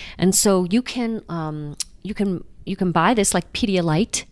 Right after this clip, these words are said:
is a very famous one. That's oral rehydration. So you need the, the sweetener with the minerals. You can also make your own. And I have the free handout on my website,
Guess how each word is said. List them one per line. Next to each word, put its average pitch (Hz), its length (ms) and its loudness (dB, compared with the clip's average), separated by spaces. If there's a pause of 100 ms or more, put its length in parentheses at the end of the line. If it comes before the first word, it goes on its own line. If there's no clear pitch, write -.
(120)
is 170 140 -4
a 170 60 -4
very 170 180 0
famous 160 380 -4
one. 156 220 -2
That's 160 260 -6
oral 147 220 -4
rehydration. - 640 -4
So 151 120 0 (320)
you 175 100 2
need 175 200 4
the, 156 300 6
the - 160 0
sweetener 165 560 4
with 156 320 2
the 139 240 0 (400)
minerals. 165 400 8 (220)
You 185 80 -4
can - 120 4
also 180 220 2
make 180 200 2
your 147 160 -4
own. 139 260 2
And 151 400 0
I 156 120 2
have 165 220 -2
the 151 80 -2
free 160 200 -2
handout 151 420 0
on 143 120 0
my 143 120 0
website, 143 500 -4